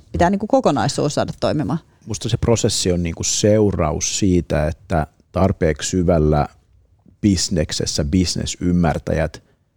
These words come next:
Speaker 2: hiffaa sen teknologian mahdollisuudet.
Speaker 1: Yes.
Speaker 2: Sit kun ne hiffaa, niin se prosessi ihan kyllä, kyllähän se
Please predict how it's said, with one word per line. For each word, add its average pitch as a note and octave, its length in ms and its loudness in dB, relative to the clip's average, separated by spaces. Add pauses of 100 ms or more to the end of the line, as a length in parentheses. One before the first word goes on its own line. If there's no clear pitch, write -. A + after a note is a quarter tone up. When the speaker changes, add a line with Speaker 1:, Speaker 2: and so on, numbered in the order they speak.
(440)
Speaker 2:
hiffaa E2 400 2
sen E2 140 0
teknologian D#2+ 480 0
mahdollisuudet. E2 640 -2 (200)
Speaker 1:
Yes. D3 320 0 (180)
Speaker 2:
Sit - 200 0
kun C#3 120 0
ne G#2 120 4
hiffaa, C3 360 0
niin F#2+ 80 -2
se F2 80 -2
prosessi D3+ 400 0
ihan D#2+ 160 0
kyllä, F2+ 220 0
kyllähän G#2 320 2
se - 100 -2